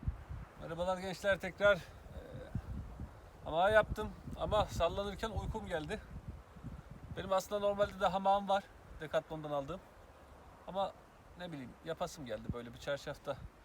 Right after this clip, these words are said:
kendim yapıp da yatasım geldi. Velev ki yaptım. Ee, keyifli de oldu. Sallanmak için birazdan da şöyle bir ip yaparım.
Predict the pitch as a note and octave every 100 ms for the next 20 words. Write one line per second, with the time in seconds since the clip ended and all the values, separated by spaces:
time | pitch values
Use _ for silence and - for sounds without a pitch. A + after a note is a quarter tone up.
0 | - - - D#3 D#3 D#3+ D#3 C#3+ - C#3
1 | C#3 C#3+ - C3 B2 C3+ E3 - - -
2 | - - - - - - - G3 F#3+ E3
3 | - F3 - F#3+ - D#3+ E3+ - - -
4 | - A2 G#2 - - - - - - G3
5 | F3 F3+ C#3 A#2+ B2+ D#3+ - - - -
6 | - - - F#3 F#3 F3+ - F3+ E3+ E3+
7 | E3 F3 D#3+ E3+ E3+ D#3+ F3+ - C3+ C#3
8 | D#3